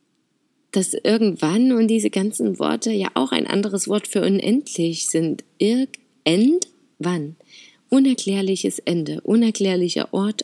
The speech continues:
auf unerklärliche Weise. Alles und nichts <laughs> klingt grad wirklich voll verrückt. Es könnte jede Antwort sein.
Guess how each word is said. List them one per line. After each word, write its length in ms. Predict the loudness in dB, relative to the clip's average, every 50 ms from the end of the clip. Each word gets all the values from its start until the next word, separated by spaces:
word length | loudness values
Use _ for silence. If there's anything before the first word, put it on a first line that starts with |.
| -8
auf 160 | -8 -8 -4 -2
unerklärliche 800 | 0 2 2 0 -2 -2 -4 -4 -2 -2 -4 -4 -4 -6 -6 -6
Weise. 420 | -8 -8 -10 -10 -10 -12 -14 -16 -18 _ _ -20 -20 -20 -20 -20 _ _ _ _
Alles 300 | 0 0 2 0 0 -2
und 180 | -4 -4 -2 0
nichts 380 | 0 0 -2 -2 -6 -8 -8
<laughs> 20 | -6
klingt 300 | -6 -8 -8 -10 -12 -10
grad 240 | -8 -8 -6 -4
wirklich 380 | -4 -4 -4 -4 -4 -6 -6 -6
voll 160 | -8 -10 -10
verrückt. 420 | -10 _ -18 -20 -20 -20 _ -20 -8 -6 -4 -2 -2 -4 -4 -6 -10 -12 -14 -18 -20 _ _
Es 180 | 0 0 0 0
könnte 280 | 0 2 2 4 4 2
jede 420 | 2 4 2 2 2 2 -2 -2
Antwort 360 | -4 -6 -6 -6 -8 -8 -8
sein. 360 | -6 -6 -4 -4 -6 -8 -12